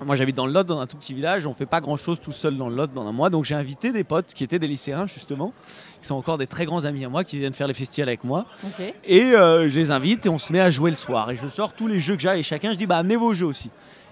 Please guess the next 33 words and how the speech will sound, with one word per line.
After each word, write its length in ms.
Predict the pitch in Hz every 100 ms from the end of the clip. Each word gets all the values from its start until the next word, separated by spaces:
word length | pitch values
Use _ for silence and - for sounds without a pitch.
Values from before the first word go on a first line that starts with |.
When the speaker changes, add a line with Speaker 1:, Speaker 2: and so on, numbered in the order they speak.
| -
Speaker 1:
Et 80 | 123
là, 180 | 170 233
on, 140 | 165 123 - - -
on 40 | 131
se 160 | -
met 160 | 139 175
à 100 | 147
s'éclater. 760 | - - 247 175 139 220 240 156 - - - - - -
Et 100 | 139
là, 100 | 151
on, 220 | 190 165
et 160 | - 139
là, 160 | 151 185
je 80 |
me 140 | 143 147
dis, 160 | 175
mais 160 | 202 147
je 120 | 117
suis 200 | 131 127
surveillant, 400 | - 127 170 226
je 100 | 131
suis 160 | 123 127
très 180 | - 175
riche 280 | 233 180
en 60 | 143
ce 120 | -
moment, 220 | 139 196
j'ai 140 | 170 139
six 120 | -
cents 220 | - 160
euros 180 | 147 135
par 220 | 135 127
mois. 260 | 156 190